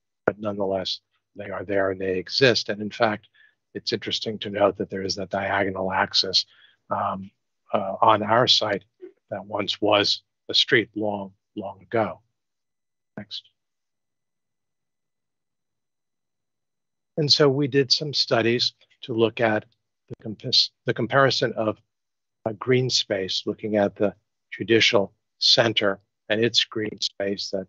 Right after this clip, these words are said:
faces the east side of the Capitol, and how, if that were mirrored, it would, um, relate on the west side. Next. We also looked at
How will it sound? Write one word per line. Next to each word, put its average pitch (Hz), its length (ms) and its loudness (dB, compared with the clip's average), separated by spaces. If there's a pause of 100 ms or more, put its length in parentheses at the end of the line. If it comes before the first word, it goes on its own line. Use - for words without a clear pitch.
(320)
faces 104 400 0
the 98 140 -6
east - 340 2
side 101 320 2 (440)
of 101 160 -6
the - 80 -16
Capitol, 123 520 0 (600)
and 107 160 -6
how, 113 400 4
if 104 160 -8
that 107 180 -2
were 104 140 -2
mirrored, 117 500 2 (460)
it 101 220 -4
would, 101 280 -2 (140)
um, 98 300 -14 (100)
relate 104 420 2
on 95 240 -8
the 95 240 -8
west 123 380 4
side. 95 400 0 (1080)
Next. - 420 -8 (3500)
We 147 100 6
also 143 240 4
looked 123 240 2
at 117 140 -2